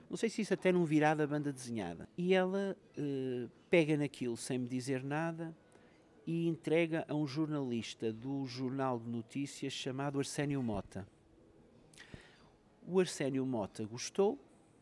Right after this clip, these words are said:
aparentemente, e entregou aquilo ao Fern-, ao poeta Fernando Guimarães. E o primeiro poeta que lê alguma coisa da minha obra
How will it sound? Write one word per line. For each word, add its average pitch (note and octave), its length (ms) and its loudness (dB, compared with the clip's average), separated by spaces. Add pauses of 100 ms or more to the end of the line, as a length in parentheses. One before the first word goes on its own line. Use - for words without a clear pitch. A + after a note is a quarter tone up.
(300)
aparentemente, C#3+ 960 -4 (840)
e F#3+ 220 2
entregou E3 600 2
aquilo F3+ 800 -2 (680)
ao D#3+ 140 2
Fern-, D#3 400 -4
ao D#3 140 2
poeta E3 360 0
Fernando D#3+ 400 -2
Guimarães. E3 640 -2 (220)
E D#3 200 0
o F3 40 6
primeiro G#3+ 520 2
poeta A#2+ 760 4 (580)
que - 100 2
lê E3+ 400 10 (680)
alguma D3 440 6
coisa C#3+ 280 -2
da C#3+ 100 2
minha D3+ 220 2
obra F#3 380 2